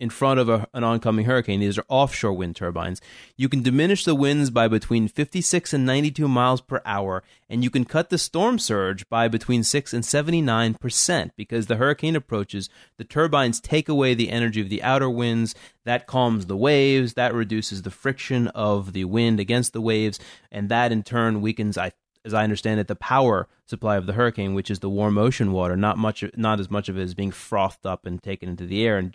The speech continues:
creating energy for the storm. There is a big caveat. Scientific American covered this study, and so they said, "How many wind turbines do you need?" The answer is seventy-eight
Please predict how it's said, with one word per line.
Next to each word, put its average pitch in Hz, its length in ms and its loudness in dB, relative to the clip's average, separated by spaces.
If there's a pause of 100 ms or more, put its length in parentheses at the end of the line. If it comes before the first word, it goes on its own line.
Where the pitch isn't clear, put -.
(120)
creating 92 340 -8
energy 113 360 0 (420)
for - 80 -12
the 107 100 -2
storm. 160 440 2 (760)
There 139 140 2
is 151 140 4
a 120 60 0
big 113 280 0
caveat. 98 560 0
Scientific 120 440 2
American 107 520 2
covered 101 300 -2
this 101 140 -2
study, 107 300 0 (260)
and 113 80 -10
so - 80 -4
they 127 100 4
said, 123 180 0
"How 139 140 2
many 165 180 2
wind 143 260 2
turbines 127 440 2
do 117 80 2
you - 20 4
need?" 117 280 4
The 110 140 2
answer 120 280 0
is 104 140 0
seventy-eight 131 960 0